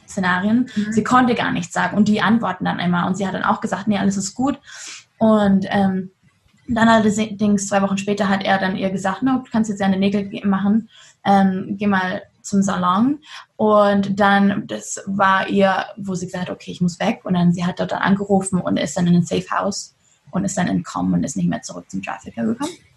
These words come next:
Speaker 2: Und was war denn mit ihren Eltern, habe ich mich gerade gefragt, wenn die ja noch minderjährig war? Die müssen ja eigentlich nach der
Speaker 1: Genau,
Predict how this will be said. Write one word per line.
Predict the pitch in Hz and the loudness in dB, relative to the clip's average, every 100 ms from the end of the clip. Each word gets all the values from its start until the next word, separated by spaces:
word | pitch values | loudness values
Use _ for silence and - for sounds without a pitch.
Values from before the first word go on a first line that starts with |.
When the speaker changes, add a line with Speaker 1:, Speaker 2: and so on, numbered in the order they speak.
| _ | _
Speaker 2:
Und | 247 233 | -2 0
was | 233 214 | 0 0
war | 240 | 0
denn | 240 - | -2 -2
mit | 233 214 196 | -2 -2 0
ihren | 214 214 | -2 -2
Eltern, | 277 392 339 254 214 | -2 -2 -2 -2 0
habe | 202 | -2
ich | 196 | -2
mich | 196 | -2
gerade | 202 214 | -2 -2
gefragt, | 208 - 208 196 | -2 -4 -4 -2
wenn | 208 | 0
die | 196 | 2
ja | 202 | 2
noch | 202 214 | 2 4
minderjährig | 202 202 196 196 196 202 | 4 4 4 4 2 0
war? | 202 | 0
Die | 202 | 0
müssen | 208 240 | 0 -2
ja | 220 196 | -2 0
eigentlich | 202 202 | 0 0
nach | 214 196 | -2 -4
der | 202 196 202 196 _ _ _ _ _ _ _ _ | -2 0 0 -4 _ _ _ _ _ _ _ _
Speaker 1:
Genau, | 269 262 226 202 | -2 0 2 -2